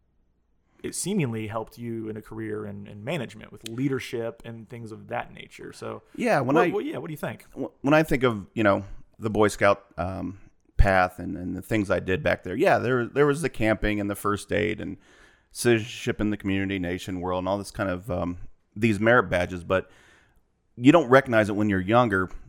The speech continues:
Speaker 2: Um, later on, I became a scoutmaster, and I got a better feel for what you were doing. But it's really about, um, developing leadership skills. It's not necessarily
Speaker 1: Right.
Speaker 2: just getting twenty-one merit badges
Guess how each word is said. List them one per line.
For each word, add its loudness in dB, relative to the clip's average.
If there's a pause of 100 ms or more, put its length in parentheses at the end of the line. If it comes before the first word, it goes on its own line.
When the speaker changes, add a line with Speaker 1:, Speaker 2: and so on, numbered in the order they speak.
(180)
Speaker 2:
Um, -2 (260)
later 6
on, 4
I 4
became -2
a -6
scoutmaster, 0
and 0
I -2
got 2
a -2
better 0
feel -2
for -8
what 0 (400)
you -2
were 2
doing. 0
But -2 (300)
it's -8
really 4
about, 0
um, 0 (100)
developing 2
leadership -8
skills. -12 (380)
It's 0
not 2
necessarily 0 (260)
Speaker 1:
Right. -12
Speaker 2:
just 4
getting 4
twenty-one 0
merit 0
badges -10